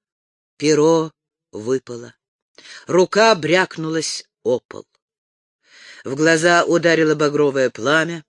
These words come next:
Языки пламени копьями вонзились в мозг.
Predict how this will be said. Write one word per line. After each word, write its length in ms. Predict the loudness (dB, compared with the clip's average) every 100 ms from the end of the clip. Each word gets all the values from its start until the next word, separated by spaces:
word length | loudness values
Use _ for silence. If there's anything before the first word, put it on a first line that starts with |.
| _ _ -20 -20 -8
Языки 500 | 0 2 2 0 0
пламени 560 | -2 2 2 2 0 -2
копьями 760 | 0 4 4 4 -4 -2 -4 -6 -16 -6
вонзились 800 | -2 -2 -4 -8 -8 -6 -10 -12
в 120 | -12
мозг. 540 | -8 -6 -6 -8 -14